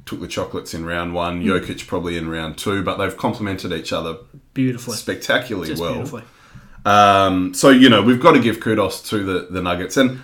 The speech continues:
Speaker 1: I've been a massive fan of theirs for a while. And I was actually beginning to doubt myself at the beginning of the playoffs. A lot of people had the Jazz beating them. A lot of people gave them no chance at all. Um, but they're so deep. And Jeremy Grant was such a good pickup. And, and I think, you know, his defense has really been, been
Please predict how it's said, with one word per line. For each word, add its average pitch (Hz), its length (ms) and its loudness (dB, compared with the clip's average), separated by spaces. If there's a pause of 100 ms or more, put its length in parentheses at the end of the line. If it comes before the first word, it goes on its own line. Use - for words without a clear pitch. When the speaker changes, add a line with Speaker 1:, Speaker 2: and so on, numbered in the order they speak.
(160)
Speaker 1:
I've 156 140 6
been 185 100 6
a 143 40 10
massive 120 320 6
fan 95 220 0
of 92 60 -4
theirs 92 280 -2
for 101 160 -6
a 87 100 0
while. 87 500 -2
And 113 120 0
I 135 40 4
was 147 120 2
actually 277 260 2
beginning 165 280 2
to 101 120 -8
doubt 104 260 -2
myself 127 440 -2
at 85 40 -8
the 87 60 -8
beginning 95 300 -6
of 90 60 -6
the 87 60 -8
playoffs. 87 520 -4 (280)
A 139 60 -8
lot 156 80 4
of 147 80 2
people 113 260 2
had 92 140 0
the 80 60 -8
Jazz 113 340 2
beating 113 380 0
them. 110 240 0
A 107 100 -2
lot 113 140 2
of - 80 -4
people 98 260 -4
gave 90 240 -2
them 87 140 -8
no 87 140 -4
chance 87 360 -8
at 78 80 -10
all. 110 480 -2 (460)
Um, 90 840 -2
but 120 120 -4
they're - 100 -6
so 170 280 4
deep. - 460 -8 (460)
And 123 200 2
Jeremy 143 320 4
Grant 104 300 -2
was 87 100 -10
such - 240 -4
a 110 40 -4
good 85 200 -10
pickup. 78 440 -10
And, 92 220 -4
and 95 340 -4
I 92 60 -6
think, 98 420 -6
you 90 160 -8
know, 80 160 -8
his 95 180 -8
defense 87 480 -10
has 78 140 -12
really 78 240 -10
been, 71 640 -14
been 76 400 -10